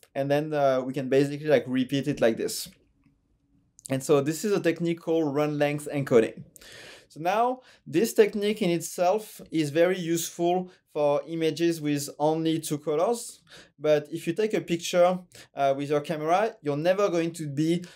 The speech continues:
uh, to see two pixels next to each other with the exact same color.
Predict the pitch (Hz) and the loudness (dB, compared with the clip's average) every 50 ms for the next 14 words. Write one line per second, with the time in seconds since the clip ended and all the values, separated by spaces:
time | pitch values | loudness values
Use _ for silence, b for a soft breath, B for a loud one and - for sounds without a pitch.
0 | B - - 143 139 139 - 151 - - 185 180 180 - 202 185 180 180 175 - | B 0 2 2 2 2 0 -6 -6 -4 -4 -4 -2 -2 -2 0 0 0 -2 -2
1 | - - 170 170 170 165 160 151 151 - - 151 143 151 151 139 151 151 143 139 | -2 0 2 2 2 2 0 -2 -2 -4 -4 -4 -2 -2 0 2 2 2 2 0
2 | 131 113 127 135 131 139 135 131 - 147 123 117 - 135 - - - | -4 -4 -4 0 2 2 2 2 0 -4 -6 -2 0 0 0 0 -2